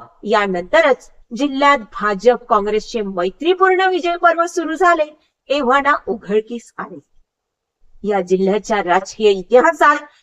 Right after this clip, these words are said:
स्वपक्षातील नेत्यांना व उमेदवारांना मदत करण्याऐवजी भिन्न पक्षातील दोन नेत्यांनी एकमेकांना मदत केल्याची अनेक उदाहरणे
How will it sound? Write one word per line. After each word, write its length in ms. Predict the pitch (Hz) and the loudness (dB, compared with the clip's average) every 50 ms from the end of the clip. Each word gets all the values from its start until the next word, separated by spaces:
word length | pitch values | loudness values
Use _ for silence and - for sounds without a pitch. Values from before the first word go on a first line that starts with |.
| _ _ | _ _
स्वपक्षातील 960 | - - - 349 359 370 370 370 359 349 359 - - 370 349 - - 349 311 285 240 | -10 -2 2 4 6 6 4 4 0 0 0 2 2 2 2 2 0 -4 -2 -2 0
नेत्यांना 540 | 208 208 214 - - 330 339 320 302 302 302 | 0 0 0 2 2 2 2 2 2 2 2
व 140 | 302 320 - - | 2 2 -2 -2
उमेदवारांना 720 | 247 208 208 233 233 - 226 214 202 214 214 214 220 214 | -4 -4 -4 -4 -4 -4 -4 -4 -2 -4 -4 -4 -4 -6
मदत 340 | 196 190 196 190 190 202 190 - | -4 -4 -6 -6 -6 -8 -10 -8
करण्याऐवजी 720 | - 190 175 - 185 185 190 202 214 254 226 247 277 277 294 _ _ _ _ _ - | -8 -8 -6 -4 -4 -4 -2 -2 -2 -4 -4 -4 -8 -10 -10 _ _ _ _ _ -4
भिन्न 320 | 240 302 294 294 302 302 | -2 0 0 2 2 2
पक्षातील 680 | - - 302 285 - - 320 277 - 302 294 285 254 202 | 2 2 0 -2 0 -2 -2 -2 -2 -2 -4 -4 -2 0
दोन 240 | 185 214 233 254 254 254 | 2 4 4 4 4 4
नेत्यांनी 500 | 262 262 254 294 269 262 262 269 269 254 - | 0 0 0 0 -2 -4 -4 -8 -10 -8 -4
एकमेकांना 640 | 220 214 220 220 226 202 - 214 208 208 208 208 | -6 -6 -4 -6 -8 -4 -4 -4 -4 -4 -4 -6
मदत 380 | 196 190 180 175 185 185 - - - | -4 -4 -4 -2 -2 -4 -4 -4 -4
केल्याची 480 | 196 180 180 254 - - - 285 277 285 _ - - - - | -2 0 2 2 0 0 -2 -10 -10 -10 _ -20 -18 -6 0
अनेक 380 | - 359 359 370 370 359 311 - | 0 2 2 2 0 -2 -6 -6
उदाहरणे 460 | 330 - 320 320 330 311 294 285 302 | 0 2 2 2 2 2 -2 -2 -4